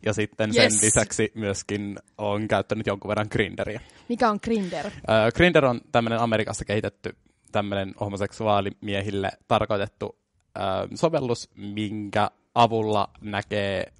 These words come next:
Speaker 1: homoja lähettyvillä. Elikkä se toimii G P S:n perusteella, elikkä sit sä näet, että kun sä laitat sen päälle, että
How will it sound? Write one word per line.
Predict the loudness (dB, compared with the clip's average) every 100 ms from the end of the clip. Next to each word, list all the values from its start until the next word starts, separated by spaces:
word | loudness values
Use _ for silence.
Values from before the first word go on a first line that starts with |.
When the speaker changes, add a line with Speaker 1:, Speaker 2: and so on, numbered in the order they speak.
| -6
Speaker 1:
homoja | -2 0 0
lähettyvillä. | 0 -2 -6 -12 -10 -12 -14 _ -10
Elikkä | -6 -4
se | -2
toimii | -2 -2
G | 0 2 2
P | 0 -2
S:n | -4 -2
perusteella, | 2 2 0 0 0 0 -4
elikkä | -8 -4 -4
sit | -4 -4
sä | -4
näet, | -2 -4 -6
että | -10 -4 -6 -4
kun | -4
sä | 0
laitat | 0
sen | -2 2
päälle, | 4 6 2
että | 2 -2